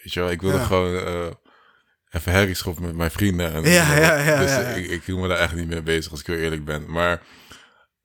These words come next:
Speaker 1: eh, hoe moet ik het zeggen? Ja,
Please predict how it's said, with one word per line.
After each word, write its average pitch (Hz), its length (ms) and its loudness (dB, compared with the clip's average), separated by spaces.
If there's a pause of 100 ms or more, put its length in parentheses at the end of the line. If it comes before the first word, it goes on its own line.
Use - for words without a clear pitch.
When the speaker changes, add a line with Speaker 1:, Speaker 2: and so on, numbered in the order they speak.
(140)
Speaker 1:
eh, 90 220 0
hoe 87 100 0
moet 98 100 0
ik 101 60 -2
het 104 80 -6
zeggen? 131 360 -4 (1700)
Ja, 95 600 2